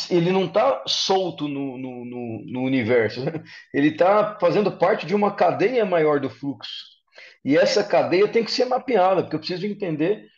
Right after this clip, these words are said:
os momentos em que a gente, é, vai fazer as conexões entre um serviço e outro, pra que a gente mantenha um ritmo sustentável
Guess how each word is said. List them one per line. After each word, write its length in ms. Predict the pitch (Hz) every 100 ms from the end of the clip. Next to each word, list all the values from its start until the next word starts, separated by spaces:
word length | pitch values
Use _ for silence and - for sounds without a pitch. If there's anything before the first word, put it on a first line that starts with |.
| _ _
os 140 | 151 156
momentos 640 | 175 151 151 180 - -
em 120 | 160
que 120 | 151
a 80 | 143
gente, 440 | 123 143 143 151 - _ _
é, 680 | 120 127 127 123 117 113 -
vai 280 | 113 135 165
fazer 320 | 165 147 139
as 100 | 175
conexões 720 | - 196 190 180 - 180 202
entre 240 | 180 165 165
um 60 |
serviço 500 | 165 156 127 165 -
e 80 | 208
outro, 340 | 170 170 - - _ _ -
pra 120 | 151
que 80 | 170
a 40 |
gente 240 | 165 - 180
mantenha 380 | 170 165 196
um 100 | 190
ritmo 380 | 151 170 160 156
sustentável 800 | - 143 - 135 - 156 214 214